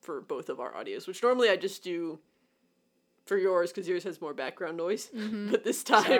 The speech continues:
Speaker 1: had
Speaker 2: Ours.
Speaker 1: to do it, uh, for mine. No, that's okay. <laughs> Uh, this time I did it for both, uh, which I might end up doing in the future too, 'cause I think I have more background noise in this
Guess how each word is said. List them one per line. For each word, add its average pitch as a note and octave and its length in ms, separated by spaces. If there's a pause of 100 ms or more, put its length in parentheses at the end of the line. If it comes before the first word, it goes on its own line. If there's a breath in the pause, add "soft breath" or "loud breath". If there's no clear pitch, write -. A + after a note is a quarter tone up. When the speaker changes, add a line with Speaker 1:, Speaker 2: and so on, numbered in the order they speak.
(140)
Speaker 1:
had G3 120
Speaker 2:
Ours. F#3 80
Speaker 1:
to F#3+ 80
do G3 240
it, F#3+ 260
uh, D3+ 440
for G3+ 120
mine. F#3 360 (120)
No, A3 220
that's G#3+ 160
okay. - 160 (380)
<laughs> - 880
Uh, B3+ 80
this C#4+ 160
time B3+ 160
I G#3+ 60
did G3+ 120
it E3 80
for F3+ 80
both, F3 220 (440 loud breath)
uh, G#3+ 340
which A#3 140
I D4 80
might C4+ 220
end A3 100
up F#3 120
doing F#3 180
in E3 80
the D#3+ 80
future E3 340
too, E3+ 280
'cause - 200
I G#3 80
think F#3+ 200
I C3+ 160
have E3+ 160
more D#3 120
background D3+ 360
noise C3 200
in F#3+ 60
this G3 240